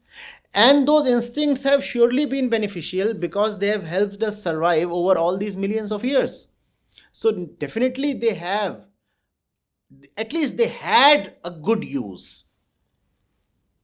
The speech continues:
Are you getting it? You must ask yourself, do you still need to live by the code of the animal,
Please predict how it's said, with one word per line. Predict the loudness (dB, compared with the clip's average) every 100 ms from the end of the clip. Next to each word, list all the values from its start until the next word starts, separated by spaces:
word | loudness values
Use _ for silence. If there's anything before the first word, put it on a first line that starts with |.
| _ _ _ _ _ _ _ _ _ -8
Are |
you | -6
getting | -6 -10
it? | -16 -20 _ _ _ _ _ _ _
You | -8 -2
must | -2 0
ask | 0 0 0
yourself, | -2 -2 -4 -2
do | -2
you | 0 -2
still | -4 -6 -2 0 0 -2
need | -2 0 2 4 2 -2 -14 -20 -20 -20 _ _ _ _ _ _ _ -4
to |
live | -2 4 8 8 4 -4
by | 0 2 2 0
the | -2 -6 -6 -8 2
code | 8 10 10
of | 8 0 0 -4
the | -2
animal, | -4 -4 -2 -2 -4